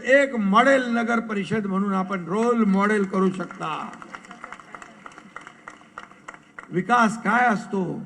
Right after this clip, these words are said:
हे दाखवण्यासाठी, बघण्यासाठी लोक एक दिवस इकडे येतील.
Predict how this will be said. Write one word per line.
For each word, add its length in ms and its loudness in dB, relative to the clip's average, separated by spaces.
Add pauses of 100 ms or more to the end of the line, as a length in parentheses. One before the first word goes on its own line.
(460)
हे 140 2
दाखवण्यासाठी, 1160 0 (560)
बघण्यासाठी 840 -2
लोक 220 -2
एक 280 -4
दिवस 240 -4
इकडे 220 -8
येतील. 640 -4